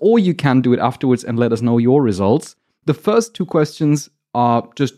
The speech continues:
a little bit of an assessment where it's your gender and your age. I guess we don't have to talk about that much.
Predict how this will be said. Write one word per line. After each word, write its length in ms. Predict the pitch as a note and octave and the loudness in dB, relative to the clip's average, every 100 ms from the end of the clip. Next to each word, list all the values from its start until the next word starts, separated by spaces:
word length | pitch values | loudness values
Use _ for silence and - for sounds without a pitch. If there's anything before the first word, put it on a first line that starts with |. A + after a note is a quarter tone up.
| _ _ | _ _
a 40 | C3+ | -2
little 220 | C3 C3 | 0 0
bit 140 | B2 | 2
of 180 | A#2 A#2 - | 0 -2 -8
an 100 | A#2+ | -10
assessment 600 | - C#3+ B2+ C#3 B2 A#2 | -6 -4 -2 0 0 0
where 140 | A#2 | -2
it's 180 | A2 - - | -2 -8 -10
your 240 | A2+ A2+ | -4 -4
gender 520 | - - B2+ B2 A#2 - | -4 -2 0 2 0 -2
and 220 | G2 F2+ | -8 -8
your 160 | - F#2 | -8 -8
age. 380 | B2 C3+ G#3+ - | -4 -2 -2 -6
I 60 | - | -8
guess 180 | A2+ - | -6 -6
we 80 | A#2 | -6
don't 140 | A2 | -6
have 120 | G#2 | -8
to 100 | - | -12
talk 240 | - D3+ C3 | -8 -6 -4
about 240 | A2 F2+ | -6 -6
that 180 | D3 - | -6 -6
much. 340 | G2+ A#2 - | -8 -8 -12